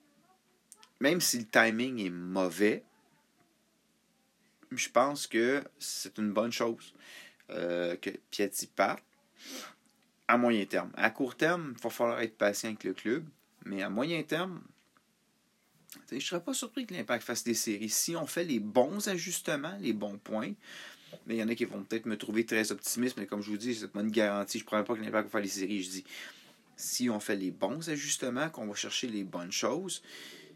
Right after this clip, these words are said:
il est pas impossible qu'on ait des surprises en fin de saison. T'sais, avec Clopus, là, on s'attendait certainement pas à faire la finale de la Ligue des Champions. Puis, ah, ben, faut dire, quand il est parti, ça a aidé, là, d'avoir Drogba cette saison-là. Donc, en espérant,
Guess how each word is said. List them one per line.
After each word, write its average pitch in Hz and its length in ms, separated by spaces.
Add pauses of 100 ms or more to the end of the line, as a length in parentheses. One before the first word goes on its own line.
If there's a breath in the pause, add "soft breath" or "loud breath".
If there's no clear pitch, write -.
(100)
il 98 220
est 139 80
pas 156 120
impossible 135 580 (100)
qu'on 110 400
ait 123 60
des 123 140
surprises 127 380
en 123 80
fin 123 140
de 120 60
saison. 117 400
T'sais, - 280
avec 104 300
Clopus, 143 540
là, 151 180 (1700)
on 98 240
s'attendait 107 400
certainement 156 500
pas 147 140
à - 20
faire 127 160
la 123 100
finale 117 260
de 113 40
la 110 60
Ligue 110 160
des 110 120
Champions. 113 460
Puis, - 160 (140)
ah, 196 180
ben, 92 260
faut - 180
dire, 104 120
quand 107 80
il 107 140
est 101 40
parti, 104 320
ça 104 140
a 95 60
aidé, 113 260
là, 180 140 (500 loud breath)
d'avoir 117 380
Drogba 113 380
cette 113 200
saison-là. 107 480 (400 loud breath)
Donc, 95 260 (120)
en 113 160
espérant, 127 600